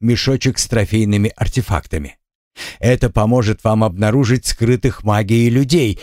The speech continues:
и защитит бойцов от стрелкового оружия. Берегите ресурс поисковых артефактов. Зарядить их некому. Возможно, мои друзья придумают другой способ обнаруживать противника.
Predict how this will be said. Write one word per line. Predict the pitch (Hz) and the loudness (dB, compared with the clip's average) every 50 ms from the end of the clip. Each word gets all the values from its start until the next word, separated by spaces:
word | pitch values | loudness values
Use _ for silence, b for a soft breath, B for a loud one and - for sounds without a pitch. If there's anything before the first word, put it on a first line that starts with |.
| B B B | B B B
и | - 165 | -2 0
защитит | 127 113 143 131 - - 143 135 - 175 170 127 | 2 2 2 0 2 0 0 2 0 0 -2 0
бойцов | 107 135 135 127 - - 175 180 160 - - | 0 0 0 0 -2 0 0 0 0 -2 -2
от | - 151 135 - | -2 -2 -2 -2
стрелкового | - - - 139 131 131 117 - - 120 123 120 120 110 113 120 - | -6 -4 0 0 2 2 0 0 0 0 2 2 2 0 0 -2 -2
оружия. | - 131 131 135 156 135 98 - - 69 - - _ _ _ _ _ _ _ B B B B | -2 -2 0 2 2 0 -2 -4 -8 -10 -10 -12 _ _ _ _ _ _ _ B B B B
Берегите | 82 90 110 101 101 101 92 98 113 - - 101 | -2 0 2 2 2 2 2 2 0 2 2 0
ресурс | 92 92 85 - - 131 143 143 110 - | 0 0 -2 -2 0 0 0 0 0 -2
поисковых | - - 110 110 104 - - - 107 107 104 117 110 - - - | -2 0 0 0 0 -2 -2 -2 0 0 2 0 -2 -2 -2 -2
артефактов. | 135 - - - 147 - - 165 113 - - - 78 - - - _ _ B B B B | 0 0 2 0 0 0 0 -2 -2 -2 -6 -8 -10 -10 -10 -18 _ _ B B B B
Зарядить | B 98 90 117 120 117 120 107 123 151 147 - - | B 0 0 2 2 2 2 2 0 0 0 -2 -2
их | - 147 131 - 120 | -2 -2 -2 0 -2
некому. | 151 160 143 - - 85 71 67 - - _ _ _ _ _ _ B B B | 0 0 0 -2 -4 -8 -8 -10 -12 -16 _ _ _ _ _ _ B B B
Возможно, | B 92 104 101 90 110 151 156 117 98 113 | B 0 0 2 2 2 0 0 0 0 0
мои | 110 101 101 104 110 107 | 0 2 2 2 2 0
друзья | 87 101 110 104 85 110 120 117 | 2 2 0 2 2 2 0 0
придумают | - - 123 117 107 127 131 131 131 131 131 117 | 0 0 0 2 2 2 2 2 2 0 0 0
другой | 104 - 147 151 147 202 196 156 | 0 -2 -2 0 0 0 0 0
способ | - - - - 135 123 104 - 104 98 - - B B | -2 -6 -4 -2 -2 -2 0 -2 -4 -4 -4 -6 B B
обнаруживать | B 120 110 101 107 107 104 113 110 92 90 95 101 107 - | B -4 -2 0 0 2 2 2 2 0 0 0 0 -2 -2
противника. | - 123 117 - - 123 92 71 76 73 - - - | -2 -4 -2 0 -2 -2 -2 -2 -6 -10 -12 -12 -20